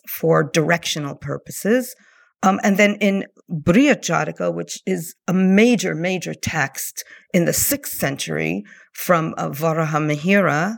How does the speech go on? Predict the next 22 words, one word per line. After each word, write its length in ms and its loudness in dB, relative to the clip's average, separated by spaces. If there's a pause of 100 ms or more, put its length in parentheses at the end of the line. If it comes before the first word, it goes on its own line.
who's 160 -6
a 40 -2
very 440 2
well-known 600 -2 (380)
astrologer 1000 0 (200)
that 220 2
everything 460 -2
kind 220 -4
of, 180 -12 (140)
you 100 -4
know, 240 -4
came 300 0
from, 400 -10 (560)
he 280 4
did 180 -2
not 260 -2
use 260 -2
them 240 -2
either 400 4
in 260 -4
the 60 -4
horoscope. 880 -10